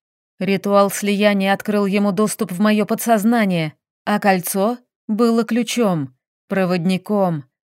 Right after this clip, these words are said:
Он мог влиять на мои эмоции, заставлять меня чувствовать то, что он хочет, выставлять дурой, ненормальной, которая пляшет в одиночестве в саду. Я дернула кольцо.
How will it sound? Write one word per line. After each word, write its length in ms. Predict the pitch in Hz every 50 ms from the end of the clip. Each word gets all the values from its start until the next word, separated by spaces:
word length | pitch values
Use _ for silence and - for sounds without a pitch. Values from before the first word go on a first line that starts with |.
| _ _ _ _ -
Он 260 | 196 202 202 196 202
мог 240 | 208 208 208 202 -
влиять 460 | 185 220 233 226 214 240 233 196 -
на 100 | 196 208
мои 340 | 202 208 214 214 220 233 233
эмоции, 640 | 226 226 233 214 214 - - 185 165 156 147 - _ _ _ _ _ _
заставлять 680 | 175 160 175 180 - - 190 185 165 175 190 180 - 202
меня 260 | 185 180 185 185 180
чувствовать 640 | - - 220 196 - - 208 180 185 185 185 _
то, 160 | 226 226 220
что 220 | 208 - - 247 233
он 120 | 233 233
хочет, 520 | 214 - - 262 233 - - 185 - - - _ _ _ _ _ _ -
выставлять 800 | 185 175 196 208 - - - 226 214 185 190 196 196 196 175 170
дурой, 500 | 185 208 196 175 170 165 156 151 - _ _ _ _ -
ненормальной, 840 | 180 190 208 196 196 202 208 208 208 214 208 196 180 175 180 180
которая 400 | - 196 185 202 202 196 196 196
пляшет 420 | 190 202 196 196 196 - 208 175 185
в 60 | 180
одиночестве 680 | 190 170 214 208 220 220 208 240 220 - - 214 226
в 40 | -
саду. 500 | - - 240 233 190 214 190 160 143 - _ _ _ _ _ _ _ _ _ _ -
Я 260 | 185 175 196 202 185
дернула 500 | 156 196 226 208 190 185 180 175 170 170
кольцо. 560 | - 175 180 170 - - - 185 165 156